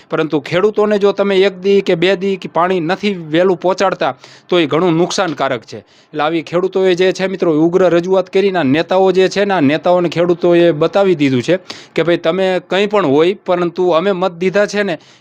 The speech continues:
એટલે તમે છો, અમારો સપોર્ટ છે ને એટલે તમે બધાય નેતાઓ બન્યા છો. એટલે હવે મિત્રો ખરેખર જોવાનું ઈ છે અને અમે પણ મિત્રો જોઈ છે કે બ્રાહ્મણી બે ડેમમાં અત્યારે ધાંગધ્રા બ્રાન્ચની કેનાલનું પાણી ત્યાં નાખવામાં આવે. જામનગર રિલાયન્સને પાણી આપે છે, બીજે, અ, પીવા માટે ને અહીંયા પાણી આપે છે.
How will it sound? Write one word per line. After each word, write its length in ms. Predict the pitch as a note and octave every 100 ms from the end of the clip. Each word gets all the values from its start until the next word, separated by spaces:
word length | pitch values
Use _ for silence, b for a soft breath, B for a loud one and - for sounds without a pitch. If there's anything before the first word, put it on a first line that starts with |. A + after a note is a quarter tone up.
| -
એટલે 260 | G3 A3
તમે 260 | G3+ F3+ E3+
છો, 180 | E3+ G#3
અમારો 300 | E3+ G3 A3
સપોર્ટ 380 | G3+ G3 G#3+ G#3
છે 140 | G3+
ને 100 | G#3
એટલે 260 | F#3+ G3 G#3+
તમે 220 | G#3 G3
બધાય 320 | F3+ F3+ E3
નેતાઓ 320 | D3+ E3 E3 C#3
બન્યા 320 | D3 F#3+ F3+
છો. 200 | C#3 A#2+ B B B
એટલે 140 | F3 D3
હવે 160 | D#3
મિત્રો 340 | F3+ F#3 F#3 F3+
ખરેખર 400 | C#3 F3+ F3+ D#3
જોવાનું 480 | B2+ C#3+ E3+ F3+ D#3+
ઈ 160 | G3
છે 240 | F3+ D#3+ F#3 B B -
અને 160 | D#3
અમે 200 | C#3 F3
પણ 160 | F3 E3
મિત્રો 280 | D3 C#3+ A#2
જોઈ 340 | - C3 D3+
છે 180 | B2+ B2
કે 320 | B2+ G3 G3 F#3+
બ્રાહ્મણી 420 | D3+ C3+ D#3 F3
બે 220 | D3 E3
ડેમમાં 580 | D#3+ E3 E3 E3 D#3+ D#3
અત્યારે 300 | D3 D3 D3
ધાંગધ્રા 360 | B2+ C3+ D#3 C#3+
બ્રાન્ચની 340 | D3 D3+ C#3
કેનાલનું 360 | C#3+ C#3+ C#3 A#2+
પાણી 240 | C#3 C3
ત્યાં 180 | C3 A2+
નાખવામાં 440 | B2 B2+ A#2 G#2+
આવે. 100 | G#2+ B B B -
જામનગર 420 | C3+ E3 D#3+ D#3+
રિલાયન્સને 440 | C#3 D#3+ D#3+ D#3+
પાણી 280 | C#3 D3 D3
આપે 260 | C#3 C#3 C3+
છે, 260 | C#3+ C#3+
બીજે, 280 | C3+ C3+ C3+
અ, 260 | B2+ B2 A#2
પીવા 340 | - C#3+ C#3+
માટે 280 | C#3 C3+ C#3
ને 60 |
અહીંયા 180 | B2 C3+
પાણી 300 | C3+ C3+ C#3
આપે 280 | B2 B2+ C3
છે. 180 | A#2+